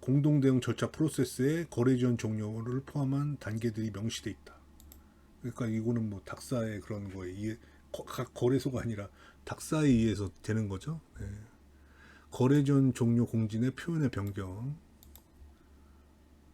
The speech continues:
닥사는 투자자 보호 차원에서는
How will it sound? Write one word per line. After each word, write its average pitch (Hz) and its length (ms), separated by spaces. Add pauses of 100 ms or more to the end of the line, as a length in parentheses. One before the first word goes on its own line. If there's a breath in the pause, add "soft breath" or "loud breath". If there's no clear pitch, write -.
(2500 soft breath)
닥사는 151 480
투자자 170 400
보호 120 300
차원에서는 143 960